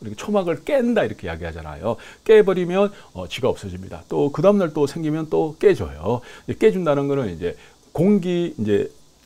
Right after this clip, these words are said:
미생물 입장에서는 공기를 차단하기 위해서 막을 만들어내는 거고, 우리 입장에서는 공기가 들어가야만이, 어, 초상균들이 활성화돼가지고 빨리 식초가 되잖아요.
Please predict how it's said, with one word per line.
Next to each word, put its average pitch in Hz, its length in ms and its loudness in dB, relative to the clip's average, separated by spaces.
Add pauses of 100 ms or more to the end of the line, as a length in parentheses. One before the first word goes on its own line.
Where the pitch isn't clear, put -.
(120)
미생물 202 400 4
입장에서는 160 1000 0
공기를 170 340 2
차단하기 165 460 0
위해서 139 280 4 (140)
막을 180 280 8
만들어내는 92 580 -4
거고, 87 240 -10 (260)
우리 135 180 4
입장에서는 170 680 -2
공기가 175 520 2 (120)
들어가야만이, 170 880 2 (200)
어, 95 160 -10
초상균들이 151 540 -2
활성화돼가지고 135 880 -2
빨리 247 260 2
식초가 117 340 -4
되잖아요. 85 680 -2